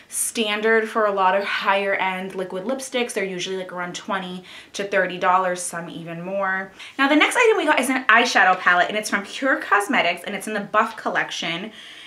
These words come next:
And let me just see where it is on here, and it is fifty dollars. This is the palette,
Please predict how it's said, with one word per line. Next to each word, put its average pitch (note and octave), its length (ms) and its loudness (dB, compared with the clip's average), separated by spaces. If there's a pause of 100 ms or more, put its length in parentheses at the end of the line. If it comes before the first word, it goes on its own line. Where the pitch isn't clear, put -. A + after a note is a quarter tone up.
(160)
And A3 760 4
let A3 180 -2
me B3 160 -6
just A#3+ 320 -4
see G#3+ 180 -6
where G#3 160 0
it G3 140 -2
is G3 160 -4
on F#3 160 -2
here, A#3 400 2
and A#3 220 2
it D#4 180 0
is F4+ 180 -4
fifty A#3 540 -4
dollars. F#3 640 0
This A3 220 -2
is E4 100 -4
the A4+ 160 -2
palette, F#3 720 0